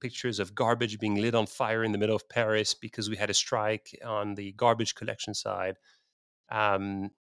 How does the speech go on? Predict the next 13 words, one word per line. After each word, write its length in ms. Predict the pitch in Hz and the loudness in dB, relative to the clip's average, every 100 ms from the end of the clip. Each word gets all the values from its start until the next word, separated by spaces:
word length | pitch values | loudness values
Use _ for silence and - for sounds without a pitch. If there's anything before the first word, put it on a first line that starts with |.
| _ _ | _ _
when, 480 | 135 135 131 127 135 - | 4 6 8 6 4 0
uh, 140 | 131 139 | 2 4
and 200 | 123 120 | 4 2
these 180 | 147 | 0
days, 260 | 120 113 110 | 0 0 2
over 140 | 107 | 0
the 80 | 104 | -2
past 300 | - 123 - | -2 -2 0
few 100 | 117 | -2
weeks, 300 | 110 110 - | -2 -2 -2
you're 80 | 107 | 2
right, 360 | 131 127 - - - | 4 4 0 -12 -10
uh, 100 | 107 | -6